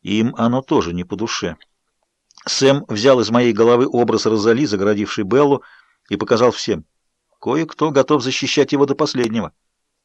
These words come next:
«Господи, да это же просто ребенок!» «До поры до времени», прошептала Ли. «Джейк, дружище, это не пустяк», подумал Квилл. «Мы не можем оставить все как есть».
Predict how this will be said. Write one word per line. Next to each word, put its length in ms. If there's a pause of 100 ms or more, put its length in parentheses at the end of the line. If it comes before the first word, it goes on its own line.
(500)
«Господи, 520
да 120
это 140
же 100
просто 340
ребенок!» 680 (640)
«До 240
поры 340
до 180
времени», 480
прошептала 540
Ли. 220 (1300)
«Джейк, 520 (400)
дружище, 520
это 380
не 140
пустяк», 680 (220)
подумал 380
Квилл. 360
«Мы 200
не 140
можем 420
оставить 440
все 220
как 220
есть». 300